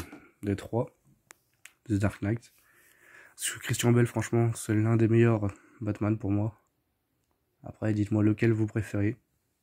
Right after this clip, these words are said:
Il y a Ben Affleck, mais bon, pff, pas, pas vraiment mon délire.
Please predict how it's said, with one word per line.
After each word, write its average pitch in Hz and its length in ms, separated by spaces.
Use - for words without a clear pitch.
Il - 40
y - 20
a - 20
Ben 113 160
Affleck, 139 360
mais 113 60
bon, 113 200
pff, - 320
pas, 123 720
pas 120 160
vraiment 117 240
mon 110 160
délire. 101 320